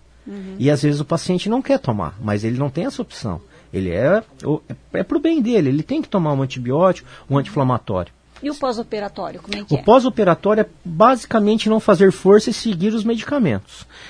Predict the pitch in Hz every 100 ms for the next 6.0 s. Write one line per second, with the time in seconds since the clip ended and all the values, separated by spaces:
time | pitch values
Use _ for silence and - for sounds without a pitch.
0 | - - 156 123 120 160 202 160 - 139
1 | 131 - 131 120 143 - 131 123 - 123
2 | 117 92 120 180 208 196 196 - - 139
3 | 131 127 127 110 131 165 - 127 120 -
4 | 110 95 131 190 180 135 160 135 139 143
5 | 131 107 - 147 185 - - 110 156